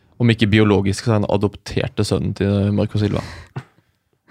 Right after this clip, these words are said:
Og det far-sønn-forholdet der, det er like sterkt som, eh,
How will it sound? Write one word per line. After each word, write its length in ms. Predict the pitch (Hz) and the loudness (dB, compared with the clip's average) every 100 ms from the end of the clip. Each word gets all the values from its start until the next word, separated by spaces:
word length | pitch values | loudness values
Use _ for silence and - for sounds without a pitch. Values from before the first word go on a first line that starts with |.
| - - | -8 -2
Og 60 | 104 | 2
det 340 | 104 101 95 | 4 4 0
far-sønn-forholdet 680 | - 95 98 101 95 101 104 | 0 -2 0 -2 0 0 2
der, 160 | 98 | 2
det 120 | 104 98 | 2 2
er 280 | 101 101 | 2 2
like 260 | 104 101 104 | 0 0 -2
sterkt 260 | - 107 - | -2 -4 -2
som, 380 | - 104 101 101 | -2 0 2 2
eh, 400 | 101 104 98 | 2 2 0